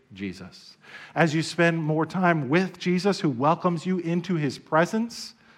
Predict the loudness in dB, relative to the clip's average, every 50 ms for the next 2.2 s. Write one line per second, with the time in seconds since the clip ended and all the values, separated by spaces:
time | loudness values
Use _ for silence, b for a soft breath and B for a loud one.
0 | b b b b b b b b b b b b b b -4 0 2 4 4 4
1 | 4 4 2 0 2 2 2 2 2 2 2 2 2 2 4 2 2 0 0 -4
2 | -10 -18 -18